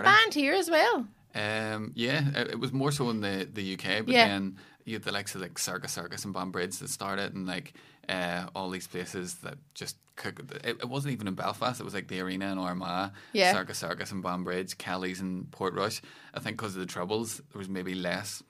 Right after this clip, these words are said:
Speaker 1: clubs in, in Belfast.
Speaker 2: Yeah.
Speaker 1: They were kind of more
Speaker 2: They're
Speaker 1: in the
Speaker 2: more
Speaker 1: middle of
Speaker 2: dangerous.
Speaker 1: nowhere.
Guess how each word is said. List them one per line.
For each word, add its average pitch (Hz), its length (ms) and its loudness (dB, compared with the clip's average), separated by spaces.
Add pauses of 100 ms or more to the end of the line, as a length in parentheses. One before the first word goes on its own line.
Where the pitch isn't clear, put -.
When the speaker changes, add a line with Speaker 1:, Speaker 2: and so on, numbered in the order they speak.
(120)
Speaker 1:
clubs 104 420 -6
in, 95 300 -4 (100)
in 92 160 -6
Belfast. - 580 0
Speaker 2:
Yeah. 202 320 10
Speaker 1:
They 247 100 -6
were 208 100 -6
kind 220 200 -6
of 220 80 0
more 202 40 -2
Speaker 2:
They're 208 120 10
Speaker 1:
in 98 60 4
the 101 60 4
Speaker 2:
more 95 120 4
Speaker 1:
middle 185 100 6
of 196 80 6
Speaker 2:
dangerous. 226 160 4
Speaker 1:
nowhere. 247 140 4